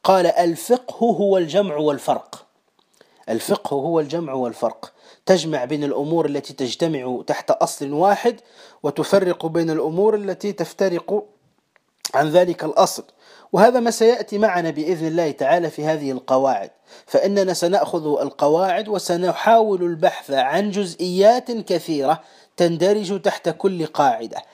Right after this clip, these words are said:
ما الجامع بين هذه الجزئيات؟ أنها كلها تدخل تحت قاعدة كلية واحدة. ثم ذكر، قال:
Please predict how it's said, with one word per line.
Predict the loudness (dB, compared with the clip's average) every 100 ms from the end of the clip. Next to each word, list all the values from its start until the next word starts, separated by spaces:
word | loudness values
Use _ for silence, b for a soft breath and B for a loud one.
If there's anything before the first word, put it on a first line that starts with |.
| B B
ما | 4 4
الجامع | 6 6 6 4 -2
بين | 0 0
هذه | 2 2 0
الجزئيات؟ | -6 -6 -6 -4 -2 0 -2 -6 _ b b -2
أنها | 0 0 -4
كلها | -4 -4 -2 -2
تدخل | -4 -4 -6 -6
تحت | -4 -4 -4
قاعدة | -2 -2 -2 -4 -6 -6 -6
كلية | -4 -4 -6 -6 -4 -6 -6 _ B B B B B -4
واحدة. | -2 -2 -4 -6 -6 -6 _ b b b b 2
ثم | 2 4 2 2 -2 -6
ذكر، | 2 2 2 0 0 -6 _ _ _ _ _ _ _ _ _ _ _ _ _ _ _ _ _ _
قال: | 4 6 6 4